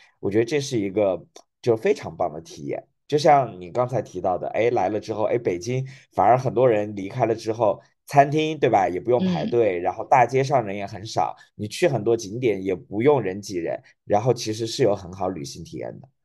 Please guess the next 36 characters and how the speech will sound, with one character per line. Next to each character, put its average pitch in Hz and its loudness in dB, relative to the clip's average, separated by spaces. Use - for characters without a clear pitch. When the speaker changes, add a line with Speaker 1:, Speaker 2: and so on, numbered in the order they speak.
Speaker 1:
后 196 8
来 185 10
呢， 139 2
就 143 0
经 151 -4
过 143 4
了 127 2
那 143 -2
一 127 -2
次 113 0
接 131 2
他 135 0
们 127 -2
来 101 2
北 98 -4
京， 95 -12
我 92 -12
会 107 -2
发 120 -2
现， 117 -4
哎， 104 0
春 160 -2
节 92 -2
好 101 0
像 143 0
和 123 2
家 135 6
人 127 -2
一 139 -6
起 85 -10
到 143 8
外 147 6
面 117 -6
去 131 -8
旅 82 -10
行， 82 -16